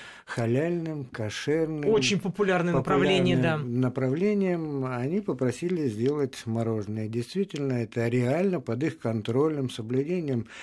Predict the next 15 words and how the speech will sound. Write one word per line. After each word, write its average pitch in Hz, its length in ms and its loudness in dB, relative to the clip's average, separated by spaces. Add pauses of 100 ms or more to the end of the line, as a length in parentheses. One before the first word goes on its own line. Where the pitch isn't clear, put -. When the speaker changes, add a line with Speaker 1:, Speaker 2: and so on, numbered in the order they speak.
(100)
Speaker 1:
определенных 139 800 0
традиций, 127 540 0
которые 113 400 0
позволяют 113 880 -2 (500)
производить 113 580 -2
данный 104 340 -6
продукт, 131 640 -4
можно 151 480 -4
сделать 123 420 -6
кошерное 131 480 -8
мороженое. - 300 -12
Speaker 2:
Это 185 180 -4
какое-то 226 320 0
особенное 208 420 0
молоко? 220 540 0